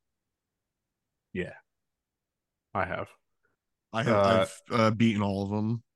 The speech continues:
Speaker 1: Yeah, there, I find the, the, uh, was it Persephone? Is that the, the
Speaker 2: Yeah.
Speaker 1: murder one?
Speaker 2: Yeah.
Speaker 1: Um, she's the easiest. She's actually the easiest
Speaker 2: Yes.
Speaker 1: to beat.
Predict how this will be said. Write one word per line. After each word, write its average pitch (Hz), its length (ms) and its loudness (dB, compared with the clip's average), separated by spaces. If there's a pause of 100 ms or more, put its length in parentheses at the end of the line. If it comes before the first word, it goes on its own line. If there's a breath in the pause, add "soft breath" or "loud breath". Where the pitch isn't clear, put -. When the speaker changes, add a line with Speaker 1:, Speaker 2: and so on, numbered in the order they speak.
(140)
Speaker 1:
Yeah, 92 280 -10
there, 113 360 2
I 117 100 -2
find 160 880 2
the, 120 680 2 (120)
the, 98 760 -2 (280)
uh, 107 40 -12 (100)
was 113 160 -10
it 92 80 -16
Persephone? 131 640 -2
Is 110 140 -2
that 107 220 -4
the, 101 280 -2
the 98 120 -4
Speaker 2:
Yeah. 101 140 0
Speaker 1:
murder 104 260 0
one? 110 420 0 (180)
Speaker 2:
Yeah. 104 320 -4 (200)
Speaker 1:
Um, 101 320 0
she's 135 260 2
the 127 100 0
easiest. 92 600 -4 (180)
She's 113 220 -6
actually 107 260 -4
the 95 100 -6
easiest 98 420 -4
Speaker 2:
Yes. 92 60 -4
Speaker 1:
to - 0 -
beat. 90 340 -4